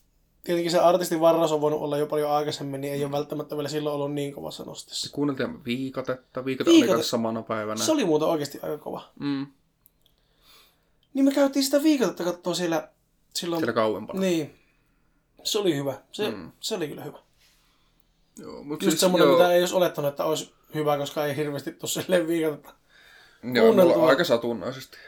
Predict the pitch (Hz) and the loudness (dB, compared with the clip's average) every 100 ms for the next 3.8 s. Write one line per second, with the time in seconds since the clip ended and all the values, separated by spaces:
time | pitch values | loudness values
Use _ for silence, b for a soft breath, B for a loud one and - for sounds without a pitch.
0 | - - 160 156 156 160 170 160 156 147 | -18 -6 -2 -2 -2 -2 0 0 2 0
1 | 143 139 143 151 147 147 147 143 165 127 | 0 -4 -8 -8 -6 -4 -6 -4 -2 0
2 | 143 196 156 147 - 143 135 143 143 143 | 2 0 -2 -6 -6 -4 -4 -4 -6 -6
3 | 143 139 - 147 - 117 120 113 | -8 -10 -16 -20 -14 -8 -8 -10